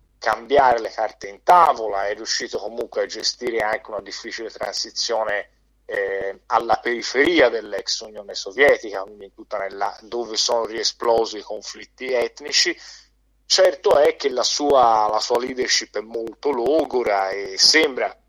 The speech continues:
mi riferiscono le stesse fonti, che anche le sue condizioni di salute, come è naturale che sia, non siano ottimali, e sappiamo bene come sono come sono e come sono state gestite in passato anche le transizioni da un leader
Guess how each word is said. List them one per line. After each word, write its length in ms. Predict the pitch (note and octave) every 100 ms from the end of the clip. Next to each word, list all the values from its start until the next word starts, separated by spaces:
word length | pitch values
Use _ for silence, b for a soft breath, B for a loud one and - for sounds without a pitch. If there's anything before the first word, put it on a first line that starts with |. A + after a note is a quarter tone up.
| _
mi 100 | A#2
riferiscono 640 | A2+ - B2+ A#2 - A#2
le 80 | A2+
stesse 400 | - - G#2 A2+
fonti, 460 | G#2 D3 D#3+ C#3 A#2+
che 120 | -
anche 300 | A2 G#2+ -
le 80 | G#2
sue 160 | -
condizioni 540 | G2 G#2+ G#2+ - A#2 G#2+
di 40 |
salute, 680 | G2 G#2+ D3 C#3+ A2+ F#2+ _ _
come 340 | B2+ A#2 G#2+
è 20 |
naturale 480 | A2 G2+ A2 A2 G2+
che 100 | F#2
sia, 220 | - C#3+
non 140 | G#2+ G#2+
siano 520 | - B2+ A2+ G2+ F#2+ _ _ _ _ _ _ _ _ _
ottimali, 920 | - - _ F3+ C#3 C3 D3 B2+ B2 A#2+
e 60 |
sappiamo 480 | A2 - A2 B2+ B2+
bene 280 | C3 D3+ C#3
come 280 | - A#2 G#2+
sono 420 | A#2 A2+ A2 G#2 - _ _
come 220 | A#2 G#2+
sono 340 | - C#3+ B2
e 60 | F2+
come 220 | - G2+ G2
sono 260 | - G#2+
state 320 | - A2+ G2
gestite 640 | G#2 G#2+ - - D#3+ C3 A2
in 140 | G2
passato 640 | - F#2 - B2 A2 -
anche 300 | G2+ G2 - G#2
le 80 |
transizioni 640 | - A2+ G#2 - - C3 A2+
da 100 | G#2
un 120 | A2
leader 480 | B2 C#3 B2+ A#2+